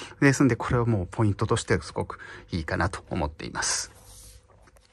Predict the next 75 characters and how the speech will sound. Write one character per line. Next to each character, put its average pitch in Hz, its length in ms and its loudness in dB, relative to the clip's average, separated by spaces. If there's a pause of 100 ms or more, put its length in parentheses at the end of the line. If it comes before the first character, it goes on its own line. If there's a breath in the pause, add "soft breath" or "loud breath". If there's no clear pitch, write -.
(160)
続 190 260 6
い 196 60 2
て 120 80 6
ご 113 160 6
存 160 240 12
知、 90 100 2
ハ 110 240 4
ン 127 120 8
ド 123 180 8
ロ 113 200 10
ー 82 40 6
ラ - 140 -4
ー - 100 -6
で - 80 -10
す - 140 -4
ね。 131 320 8 (1600 loud breath)
ま 120 120 6
あ、 - 20 8
ふ - 100 -4
く 127 120 2
ら 120 120 10
は 110 120 4
ぎ 87 120 -2
を 85 120 -2
中 98 320 -2
心 107 400 4
に、 120 320 8
よ 180 100 12
り 240 100 8
ピ 214 180 4
ン 226 100 6
ポ 254 200 6
イ 247 60 6
ン 226 60 4
ト 180 100 8
に 110 100 6
効 - 80 -6
か 127 160 8
せ - 120 -6
た 151 120 8
い 147 60 4
時 160 180 4
に 156 80 10
は、 127 120 6
こ 95 100 2
の 92 180 4 (800 loud breath)
ハ 104 120 2
ン 104 100 4
ド 104 100 2
ロ 95 140 4
ー - 20 0
ラ 52 200 -4
ー - 20 -10
が 71 180 -6 (400 loud breath)
非 110 160 -2
常 98 160 0
に 85 220 -2
い - 20 -2
い 101 60 -2
か 92 100 0
な - 140 -4
と - 120 -16 (240)
思 92 220 -2
う - 20 -2
ん 78 60 -6
で 78 80 -4
す - 80 -4
が、 120 100 4
あ 151 60 4
と 127 100 0
こ - 180 -8
う 143 80 6
い 139 40 4
う - 20 4
ね、 123 140 2